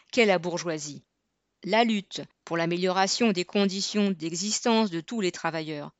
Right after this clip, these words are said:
pour les augmentations de salaire permettant de faire face à la vie chère, pour des logements décents à des prix accessibles aux revenus modestes, pour l'accès à la santé et à l'éducation de leurs enfants,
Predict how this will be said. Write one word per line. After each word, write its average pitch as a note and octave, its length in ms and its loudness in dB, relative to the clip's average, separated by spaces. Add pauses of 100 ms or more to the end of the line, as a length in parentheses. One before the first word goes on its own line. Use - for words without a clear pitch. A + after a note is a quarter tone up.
pour F3 140 0
les F3+ 180 2
augmentations G#3 680 2
de G3 120 -2
salaire G#3+ 540 0 (180)
permettant G#3 500 4
de F#3 120 -2
faire F3 260 -4
face - 500 0
à F#3 80 -2
la E3+ 120 0
vie E3+ 140 -4
chère, E3+ 520 2 (260)
pour G#3 160 2
des G3+ 120 4
logements G#3+ 520 6
décents E3+ 520 -2
à F3 120 -4
des E3+ 140 -4
prix G3+ 340 -6
accessibles G3+ 800 -2
aux F3+ 160 -4
revenus G#3 460 2
modestes, G3+ 560 2 (220)
pour G#3 160 0
l'accès A#3 440 4
à F#3+ 60 8
la E3+ 140 2
santé A3+ 640 0 (360)
et G3 60 2
à F3+ 40 4
l'éducation A3+ 800 2
de F3+ 100 0
leurs F3 300 -2
enfants, G3+ 440 2